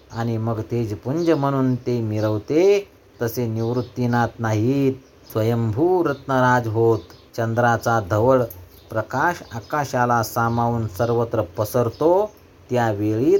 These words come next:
तो चंद्र आपल्या अंगच्या चांदण्याने उठून दिसतो. मूलभूत निवृत्तीपणाला हे स्वतःच कारण आहेत. आपला वास घ्यावयाला फुलानेच स्वतः नाक व्हावे, तसे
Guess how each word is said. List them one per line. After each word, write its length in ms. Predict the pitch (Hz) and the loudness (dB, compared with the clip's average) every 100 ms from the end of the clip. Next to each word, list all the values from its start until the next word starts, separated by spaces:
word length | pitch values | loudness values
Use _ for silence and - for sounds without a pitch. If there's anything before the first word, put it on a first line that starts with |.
| - | 2
तो 140 | 131 | -4
चंद्र 460 | 107 - 165 160 143 | -4 -4 -4 -2 0
आपल्या 500 | 127 120 123 120 113 - | 0 -2 -4 -2 -4 -6
अंगच्या 540 | 143 160 147 - 131 110 | -10 -4 -4 -2 -2 -2
चांदण्याने 800 | - 127 147 143 135 127 117 | 0 0 2 0 0 0 -2
उठून 520 | 101 92 - 147 147 127 | -4 -6 -6 -4 -2 0
दिसतो. 560 | 113 - - 104 98 - - - - | -2 -2 -4 -4 -4 -10 -20 -20 -8
मूलभूत 540 | 104 113 110 101 123 | -2 0 -2 -2 -2
निवृत्तीपणाला 1400 | 113 110 110 117 117 - 117 113 113 113 113 113 113 104 104 - - - | 0 -2 -2 -2 -4 -6 -8 -4 -2 0 0 2 0 -2 -6 -18 -18 -6
हे 180 | 113 104 | -4 -4
स्वतःच 640 | - 110 107 139 139 131 | -6 -8 -4 0 0 -2
कारण 320 | - 113 110 | -2 -2 0
आहेत. 340 | 107 101 98 90 90 - - | -2 -2 -4 -6 -10 -20 -20
आपला 340 | 101 - 110 104 | -18 -8 -6 -4
वास 460 | 95 123 165 131 135 | -2 2 2 0 -4
घ्यावयाला 880 | 127 127 123 120 120 120 117 117 | -2 0 2 2 2 0 0 0
फुलानेच 720 | 113 - 113 117 113 131 180 165 - - - - | -2 -6 -4 -2 -2 -4 -4 -6 -12 -16 -20 -2
स्वतः 340 | 131 120 123 | 0 2 2
नाक 400 | 117 117 120 117 | 2 0 -2 -2
व्हावे, 680 | 117 113 117 113 117 113 107 - _ _ 117 | 0 2 4 4 2 2 -2 -10 _ _ -6
तसे 600 | 113 127 123 120 110 | -4 -2 -2 -2 -4